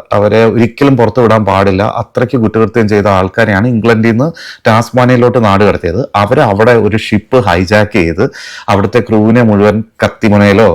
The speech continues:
ആ, ആയുധത്തിൻ്റെ ഇതിൽ നിർത്തി അവരെ അവിടുന്ന്, ആ,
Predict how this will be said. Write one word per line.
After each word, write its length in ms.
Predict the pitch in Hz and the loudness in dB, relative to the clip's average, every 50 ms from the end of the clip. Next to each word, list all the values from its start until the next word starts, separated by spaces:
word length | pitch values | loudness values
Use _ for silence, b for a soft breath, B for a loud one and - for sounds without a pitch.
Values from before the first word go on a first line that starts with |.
| - - 98 | 0 0 0
ആ, 40 | 101 98 98 98 - 95 95 101 | 2 2 2 0 0 -2 -2 0
ആയുധത്തിൻ്റെ 500 | 107 107 107 101 104 - 113 101 104 107 98 | 2 0 2 0 -2 -4 -2 -2 0 0 0
ഇതിൽ 160 | 87 98 98 101 98 95 | 2 0 0 0 0 0
നിർത്തി 260 | 87 87 - 117 135 - - 98 98 | -4 -4 -4 -4 -4 -2 0 -2 -2
അവരെ 220 | 90 101 107 117 110 95 | 0 0 0 0 2 0
അവിടുന്ന്, 380 | 90 92 104 110 117 123 139 147 - - _ _ _ _ - - - | 0 0 0 0 0 2 0 -2 -2 -6 _ _ _ _ -16 -6 -2
ആ, 20 | 101 | 0